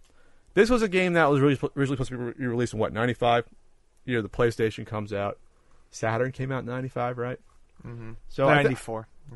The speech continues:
Speaker 1: So I think it wa-, in the U S?
Speaker 2: Yeah, maybe that was Japan.
Speaker 1: So I think one of the ar-, arguments was, "Well, this was already dated. You had other consoles on the way. They want, they canceled this because they wa-, you know, di-, they didn't, weren't satisfied with it." You hear all these fucking things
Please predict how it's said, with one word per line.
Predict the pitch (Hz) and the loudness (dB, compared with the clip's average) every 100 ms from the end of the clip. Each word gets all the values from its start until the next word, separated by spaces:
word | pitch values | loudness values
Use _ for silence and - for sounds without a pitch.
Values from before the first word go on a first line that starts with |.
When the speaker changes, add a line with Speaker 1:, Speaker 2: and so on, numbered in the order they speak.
| - - - | -16 -16 -8
Speaker 1:
So | 151 | -2
I | 208 | 0
think | 226 | 0
it | |
wa-, | 202 | 0
in | 165 147 | 0 0
the | 127 | 0
U | 127 143 | 2 2
S? | 202 - - - - _ - | 2 -6 -20 -20 -20 _ -14
Speaker 2:
Yeah, | 107 | -12
maybe | 104 95 | -12 -12
that | 98 90 | -10 -12
was | - | -14
Japan. | - - 98 - | -18 -16 -18 -6
Speaker 1:
So | - | 4
I | 185 | 4
think | 262 247 | 4 0
one | 190 | 0
of | 175 | 2
the | 151 | 2
ar-, | 139 | 4
arguments | 151 143 135 | 4 4 4
was, | 135 | 4
"Well, | 113 175 196 | 8 8 10
this | 175 175 | 6 0
was | 170 | 0
already | 151 156 147 | 4 4 2
dated. | 120 120 123 120 117 - - - - - | 0 2 2 2 0 -4 -18 -20 -20 -6
You | 120 | -2
had | 110 | 0
other | - 127 | 0 -2
consoles | 123 127 113 107 | -4 -2 -4 -4
on | 95 107 | -8 -6
the | 98 | -4
way. | 98 110 110 110 104 - - _ - | -4 -2 0 0 -4 -10 -20 _ -10
They | 107 | -6
want, | 107 110 | -4 -4
they | 92 | -6
canceled | 104 - 135 131 120 | -12 -6 -2 -2 -2
this | 123 | -4
because | - 107 | -4 -6
they | |
wa-, | 101 95 | -6 -6
you | 107 107 | -8 -6
know, | 95 | -6
di-, | 95 110 | -8 -12
they | 98 107 | -8 -10
didn't, | 101 92 | -10 -10
weren't | 95 87 | -8 -8
satisfied | - 143 135 123 135 | -2 2 2 0 0
with | 131 127 | -2 -4
it." | |
You | 110 135 | -6 -2
hear | 139 | 0
all | 113 | 0
these | 90 - | -2 -10
fucking | - - - | -16 -16 -18
things | - - | -18 -18